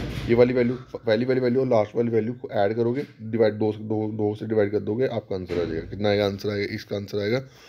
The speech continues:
ये आंसर आएगा बीस। <coughs> उसके बाद बोला कि फैमिली दी है, जिसमें पेरेंट्स दिए हैं, ठीक है, पेरेंट्स हैं, ग्रैंड, ग्रैंडपेरेंट्स हैं, पेरेंट्स हैं और चिल्ड्रन हैं, ठीक है।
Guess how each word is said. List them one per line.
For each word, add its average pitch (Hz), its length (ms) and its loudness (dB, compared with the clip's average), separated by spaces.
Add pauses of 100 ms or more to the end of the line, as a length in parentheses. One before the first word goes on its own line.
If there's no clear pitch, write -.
(360)
ये 107 100 8
आंसर 101 200 0
आएगा 98 180 2
बीस। 95 380 -6 (1080)
<coughs> 740 280 -4 (1200)
उसके 110 240 2
बाद 120 180 8
बोला 120 260 2
कि 139 140 -6
फैमिली 120 420 0
दी 113 160 -2
है, 120 240 -2 (600)
जिसमें 131 460 -6
पेरेंट्स 113 460 2
दिए 110 280 -2
हैं, 120 180 -8 (680)
ठीक 113 100 -4
है, 120 140 -2 (260)
पेरेंट्स 117 420 4
हैं, 113 220 2 (340)
ग्रैंड, 113 220 4
ग्रैंडपेरेंट्स 123 580 4
हैं, 120 160 0
पेरेंट्स 117 460 0
हैं 117 240 -2 (180)
और 117 80 -4
चिल्ड्रन 98 400 2
हैं, 82 140 -8 (260)
ठीक 113 120 -2
है। 117 100 0